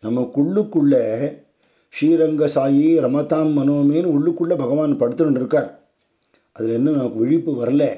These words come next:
ஆன்மீக விழிப்பு நமக்கு ஏற்படலை, சத்சங்கத்துல பூர்ணமான நாட்டம் வரல, உலகியல் விஷயத்துல ஜாக்கிரதையா இருக்கோம், விழிப்போட இருக்கோம், ஆன்மீக விஷயத்துல உறங்கின்னு இருக்கோம்.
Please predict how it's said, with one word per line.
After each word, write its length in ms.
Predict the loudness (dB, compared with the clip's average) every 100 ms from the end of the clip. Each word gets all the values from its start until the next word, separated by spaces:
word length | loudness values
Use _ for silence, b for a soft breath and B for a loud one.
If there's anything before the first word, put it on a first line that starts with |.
| -10 _ _ _ -12
ஆன்மீக 380 | -4 -2 0 -2
விழிப்பு 280 | -2 -2 -2
நமக்கு 300 | -2 0 2
ஏற்படலை, 540 | 0 0 -2 -2 -4 -6 _ _ _ _ _ _ -18
சத்சங்கத்துல 640 | -16 -6 -4 -4 -2 -2
பூர்ணமான 580 | -2 -2 0 2 2 2 0
நாட்டம் 480 | -2 -4 -2 0 2
வரல, 180 | 2 2 0
உலகியல் 480 | 0 2 2 2 2
விஷயத்துல 500 | 2 0 0 0 0
ஜாக்கிரதையா 560 | 0 0 0 2 2
இருக்கோம், 340 | 2 -2 -8 -12 _ _
விழிப்போட 460 | 0 0 2 0 0
இருக்கோம், 340 | -2 -8 -14
ஆன்மீக 340 | -8 -2 -2 0
விஷயத்துல 320 | -4 -4 -6
உறங்கின்னு 420 | -4 -4 -4 -6
இருக்கோம். 260 | -8 -14